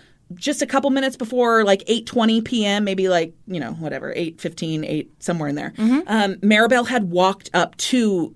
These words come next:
Speaker 1: the office. So she had, their standard procedure was for people to drop their rent checks through the little, there was, like, a little slot in the door to the
Speaker 2: Yeah.
Speaker 1: manager's office. So she had walked up to it. She'd s-, slipped a check through the slot.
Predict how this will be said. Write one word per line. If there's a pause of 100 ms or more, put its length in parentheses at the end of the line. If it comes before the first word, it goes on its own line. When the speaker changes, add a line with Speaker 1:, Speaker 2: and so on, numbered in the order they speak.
Speaker 1:
the
office. (300)
So (220)
she
had,
their (380)
standard
procedure
was
for
people
to
drop
their
rent
checks
through
the
little, (140)
there
was,
like,
a
little
slot
in
the
door
to
the
Speaker 2:
Yeah.
Speaker 1:
manager's
office.
So
she
had
walked
up
to
it. (240)
She'd
s-, (160)
slipped
a
check
through
the
slot.